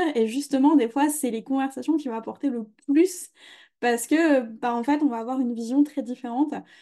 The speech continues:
Je le vois quand je fais, euh, typiquement tout ce qui est positionnement. Euh, on a des matrices qui sont, euh, le swot et le tose. Et en fait, c'est des... c'est une matrice en quatre cases où on a les forces, les faiblesses, les, euh,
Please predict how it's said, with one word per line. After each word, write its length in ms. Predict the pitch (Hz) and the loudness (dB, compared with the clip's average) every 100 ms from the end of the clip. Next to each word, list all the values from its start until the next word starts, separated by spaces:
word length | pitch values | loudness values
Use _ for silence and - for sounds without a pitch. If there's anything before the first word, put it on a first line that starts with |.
| _ | _
Je 120 | - 233 | -10 -4
le 100 | 262 | -4
vois 300 | 247 254 285 | 0 0 0
quand 240 | 240 233 | -4 -8
je 80 | - | -10
fais, 200 | 240 240 | -4 -4
euh, 300 | 220 - - | -4 -6 -10
typiquement 580 | - 285 285 269 269 277 | -6 -6 -4 -2 2 4
tout 100 | 294 | 2
ce 100 | - | -2
qui 80 | 247 | -6
est 80 | 240 | -2
positionnement. 840 | 277 262 277 - 254 254 262 311 - - _ _ 233 | 0 0 -2 -4 -4 -2 0 -2 -6 -20 _ _ -12
Euh, 360 | 233 220 226 294 | -8 -6 -6 -4
on 140 | 240 | -2
a 100 | 247 | 0
des 140 | 240 | 2
matrices 640 | 240 240 247 - 285 320 - | 0 0 -4 2 2 2 -4
qui 180 | - | -18
sont, 300 | - 262 262 | -6 -2 -2
euh, 420 | 233 202 202 202 220 - _ _ _ _ _ | -2 -6 -8 -8 -10 -12 _ _ _ _ _
le 160 | 262 247 | -2 0
swot 380 | 240 285 285 302 311 | 0 4 4 4 0
et 80 | 247 | -4
le 160 | 233 226 | -4 -6
tose. 380 | 254 277 269 - | -2 0 0 -2
Et 120 | 226 | -6
en 120 | 220 | -6
fait, 300 | 240 254 - _ _ _ _ - | -4 -6 -8 _ _ _ _ -16
c'est 240 | - 254 | -2 -2
des... 380 | 226 220 214 214 226 _ _ | 0 -4 -6 -8 -10 _ _
c'est 160 | 269 | 0
une 120 | 240 | 0
matrice 360 | 226 226 - 294 | -2 -4 4 6
en 140 | 262 | 6
quatre 240 | 247 233 - | 2 -4 -4
cases 340 | 240 247 262 240 - | -2 0 -2 -4 -6
où 160 | 254 262 | -4 -2
on 160 | 233 | -4
a 220 | 220 233 - | -4 -6 -4
les 160 | 233 | -6
forces, 460 | 247 247 247 269 - | -4 -2 -2 -4 -8
les 160 | 240 233 | -8 -6
faiblesses, 640 | 247 220 226 247 254 220 - - _ _ _ | -6 -6 -4 -6 -8 -12 -16 -20 _ _ _
les, 400 | 269 233 247 247 | -4 2 4 4
euh, 360 | 214 208 214 | 2 -2 -4